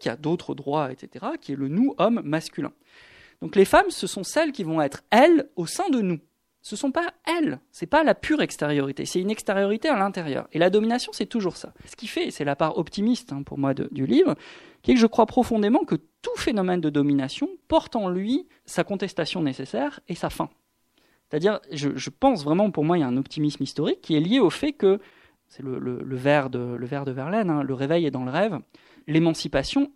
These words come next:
est dans la domination. Elle y est pourquoi ? Parce qu'en fait, il y a domination que quand il y a une forme de législation sur de la violence brute, et la violence brute qui oppose nous à eux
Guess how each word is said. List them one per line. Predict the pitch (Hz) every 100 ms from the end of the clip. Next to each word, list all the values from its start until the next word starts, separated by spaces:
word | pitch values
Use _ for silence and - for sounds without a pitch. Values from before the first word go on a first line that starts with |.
| 233
est | 233
dans | 165 135
la | 127
domination. | 131 127 123 - - _
Elle | 151 160
y | 202
est | 320
pourquoi ? | - - 202 -
Parce | - -
qu'en | 165
fait, | 226 339 _
il | 175
y | 208
a | 240
domination | 247 233 214 - 240 - _ _ _
que | -
quand | 190 269 285 233
il | 202
y | 190
a | 190 180
une | 143
forme | 143 269 240
de | 160
législation | 170 208 240 - 180 - 202 185
sur | -
de | 135
la | 135
violence | 135 214 185 131
brute, | 131 208 - - _ _ _ -
et |
la | 147
violence | 175 320 269 165
brute | 143 147 -
qui | - 202
oppose | 220 240 196 -
nous | 175 233 208
à | - 135
eux | 170 262